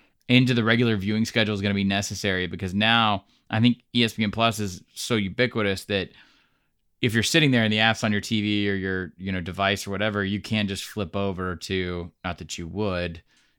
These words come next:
Temple and Bucknell at two o'clock.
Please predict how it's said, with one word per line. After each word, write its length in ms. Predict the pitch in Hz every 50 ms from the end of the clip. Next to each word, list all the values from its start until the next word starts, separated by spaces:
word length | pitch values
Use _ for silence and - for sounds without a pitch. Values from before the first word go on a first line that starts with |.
| _ _ _ _ _ _
Temple 340 | - - 107 92 - 101 95
and 100 | 92 90
Bucknell 520 | 80 95 90 - - 92 85 82 67 - - - - - - - -
at 80 | - 78
two 140 | - 92 87
o'clock. 340 | 76 - - 76 - -